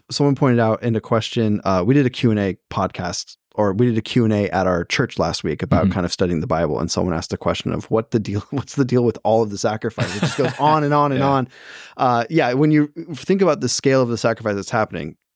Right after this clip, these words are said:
Speaker 1: being a priest is a full-time job. You are <laughs> offering
Speaker 2: Yeah.
Speaker 1: sacrifices all day until you clock out. So it makes sense that they have to have food provided for them. Uh, so anyways, the other big topic that comes up is what is clean versus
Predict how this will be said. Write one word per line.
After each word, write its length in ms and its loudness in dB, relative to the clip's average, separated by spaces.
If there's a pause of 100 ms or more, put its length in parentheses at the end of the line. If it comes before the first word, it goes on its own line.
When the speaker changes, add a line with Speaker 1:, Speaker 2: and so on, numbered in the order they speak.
Speaker 1:
being 220 4
a 40 2
priest 260 0
is 100 -2
a 40 -4
full-time 380 -2
job. 280 -4
You 220 2
are 200 4
<laughs> 20 0
offering 440 0
Speaker 2:
Yeah. 60 0
Speaker 1:
sacrifices 920 -2
all 220 4
day 280 2
until 200 -2
you 100 -2
clock 280 -2
out. 260 -4
So 260 -2
it 160 -4
makes 180 -4
sense 220 -4
that 160 -6
they 100 -4
have 220 -8
to 80 -10
have 180 -8
food 220 -8
provided 360 -12
for 200 -14
them. 180 -14 (560)
Uh, 240 2
so 100 0
anyways, 320 2
the 140 2
other 160 4
big 160 0
topic 320 0
that 140 -8
comes 280 -2
up 220 2
is 160 -4
what 160 2
is 140 0
clean 520 2 (100)
versus 500 0